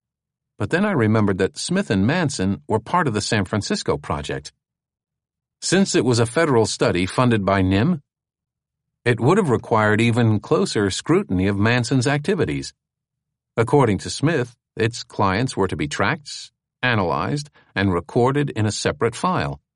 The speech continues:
But it practically goes without saying. That file was missing too. If Smith maintained a close record of Manson, he kept a lot of people in the dark,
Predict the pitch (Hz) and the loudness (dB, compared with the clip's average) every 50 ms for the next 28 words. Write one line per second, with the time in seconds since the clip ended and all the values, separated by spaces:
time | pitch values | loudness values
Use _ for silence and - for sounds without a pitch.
0 | _ _ _ _ _ _ _ _ _ _ _ _ _ _ _ _ - 113 123 131 | _ _ _ _ _ _ _ _ _ _ _ _ _ _ _ _ 0 2 2 4
1 | 135 - - - 170 175 - - 170 151 - 160 143 127 127 120 120 117 120 120 | 2 0 -2 -2 -2 -2 0 -2 -4 0 0 0 2 2 2 2 2 2 0 0
2 | 120 123 123 117 - - 151 147 123 104 95 85 78 - _ _ _ _ _ _ | 0 0 -2 -2 -2 -2 -2 -2 0 -2 -2 -4 -6 -10 _ _ _ _ _ _
3 | _ _ _ _ _ _ _ _ _ _ _ _ _ _ 104 131 156 - - - | _ _ _ _ _ _ _ _ _ _ _ _ _ _ -2 -2 -2 -2 -2 -2
4 | - 90 85 87 90 95 98 104 101 98 107 110 107 - 123 120 117 117 - 151 | 0 0 2 2 2 2 2 0 0 0 0 0 0 0 -2 -2 -2 -2 -2 -2
5 | 135 95 73 - - _ _ _ _ _ _ _ _ _ _ _ _ _ _ _ | -2 -2 -4 -6 -12 _ _ _ _ _ _ _ _ _ _ _ _ _ _ _
6 | _ _ _ _ _ _ _ _ _ _ _ _ _ _ _ _ _ _ _ _ | _ _ _ _ _ _ _ _ _ _ _ _ _ _ _ _ _ _ _ _
7 | _ _ _ _ _ _ _ _ _ _ _ _ _ _ - 135 123 - - - | _ _ _ _ _ _ _ _ _ _ _ _ _ _ 2 2 2 2 0 0
8 | - 180 220 - - 160 165 160 151 139 127 - 131 127 127 110 107 - - - | 2 2 2 2 2 2 4 4 4 4 2 2 2 4 4 2 2 0 2 2
9 | 120 117 113 - 110 104 107 113 127 110 101 95 90 95 92 101 104 - - 143 | 2 4 2 2 0 0 0 2 2 0 0 0 0 0 0 -2 -2 -2 -2 -2
10 | 139 - - _ _ _ _ _ _ _ _ _ _ _ _ _ _ _ - - | -2 -4 -6 _ _ _ _ _ _ _ _ _ _ _ _ _ _ _ -4 -2
11 | 156 - 151 - - 104 98 98 107 113 120 143 151 156 147 - 143 139 131 123 | 0 0 0 0 2 2 2 4 4 4 4 2 2 -2 0 0 0 0 2 2
12 | 127 127 117 101 98 95 - 143 165 143 87 73 - - | 0 2 2 2 0 0 2 2 2 2 0 -2 -6 -14